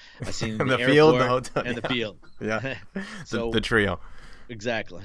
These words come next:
Speaker 1: So we try to have it so every year we do something different. We took 'em to a Red Sox game one year. We took 'em on a, a duck tour, which is, like, those amphibious boats slash cars that drive around and then go into the,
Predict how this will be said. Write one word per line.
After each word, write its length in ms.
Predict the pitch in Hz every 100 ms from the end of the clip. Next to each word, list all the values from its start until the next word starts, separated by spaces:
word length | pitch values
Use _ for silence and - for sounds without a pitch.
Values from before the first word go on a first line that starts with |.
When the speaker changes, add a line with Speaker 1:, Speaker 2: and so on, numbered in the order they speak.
| 98
Speaker 1:
So 220 | - 123
we 120 | 110
try 180 | 113 139
to 80 | 131
have 300 | 120 123 117
it 180 | 110 -
so 220 | - 104
every 180 | 104 104
year 220 | 107 107
we 80 | 104
do 100 | 101
something 340 | - 104 95
different. 340 | 92 104 107 98
We 60 |
took 160 | 92 98
'em 100 | 92
to 100 | 92
a 40 |
Red 280 | 87 104 98
Sox 300 | 107 98 -
game 260 | 107 98 98
one 160 | 98
year. 320 | 98 98 98
We 100 | 95
took 240 | 92 - 104
'em 80 | 95
on 80 |
a, 80 | 90 80 - - -
a 80 | -
duck 260 | 92 101
tour, 400 | - 113 113 113
which 240 | 107 98 98
is, 160 | 92
like, 220 | 104 95 95
those 180 | 98
amphibious 580 | 98 85 107 98 98 - - - - - - -
boats 580 | 107 110 110 - - - -
slash 360 | - 104 98
cars 440 | - 110 107 107 104
that 120 | 90
drive 280 | 113 101 98
around 320 | 104 104 101
and 80 | 101
then 100 | 98
go 180 | 101
into 160 | 101 98
the, 220 | 95 87